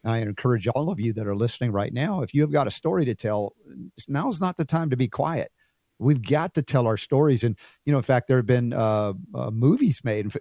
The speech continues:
you, you, you reached out to me a couple of weeks or less ago about,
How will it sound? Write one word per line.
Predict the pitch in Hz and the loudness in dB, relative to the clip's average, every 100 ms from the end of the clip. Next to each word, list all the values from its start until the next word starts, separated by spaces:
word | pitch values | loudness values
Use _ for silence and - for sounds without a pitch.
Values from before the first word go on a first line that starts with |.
| - | -6
you, | 135 135 | -6 -4
you, | 135 151 180 | -2 -2 -4
you | - 156 | 0 2
reached | 165 156 156 | 4 4 2
out | 147 | 0
to | - | 0
me | 143 | -2
a | |
couple | - 143 139 | 0 0 0
of | |
weeks | 139 - | 0 -2
or | 131 | 0
less | 135 - | 0 0
ago | 123 131 131 | 0 2 2
about, | 113 123 120 | 2 0 0